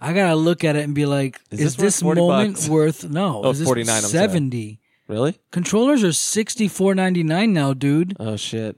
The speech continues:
Speaker 2: Well, sometimes you get 'em on sale. That's when they're fifty.
Speaker 1: I don't wait for sales.
Speaker 2: Yeah.
Speaker 1: I just buy shit.
Speaker 2: Yeah.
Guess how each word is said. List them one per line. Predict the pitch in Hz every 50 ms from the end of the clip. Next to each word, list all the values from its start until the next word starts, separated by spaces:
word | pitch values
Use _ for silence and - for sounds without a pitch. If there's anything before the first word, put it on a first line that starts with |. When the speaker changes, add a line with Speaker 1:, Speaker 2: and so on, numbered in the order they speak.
| _ _ -
Speaker 2:
Well, | 143
sometimes | - 170 180 180 208 202 160
you | 143
get | 139 139
'em | 131 123
on | 117 110 98
sale. | - - 110 104 101 98
That's | 98 110 110 - -
when | 113
they're | 110 107
fifty. | 104 - 107 101 - - 98 90 92 - _ _ - -
Speaker 1:
I | 175 202
don't | 196 185 170 156 147
wait | 143 143 139 135
for | 135 135
sales. | 123 - - 135 135 135 131 131 123 - - -
Speaker 2:
Yeah. | - 113 202 -
Speaker 1:
I |
just | 170 180 175 139 131
buy | 127 147 139 139
shit. | 135 - - 143 131 - - _ _ _ _ - -
Speaker 2:
Yeah. | - 117 110 107 104 107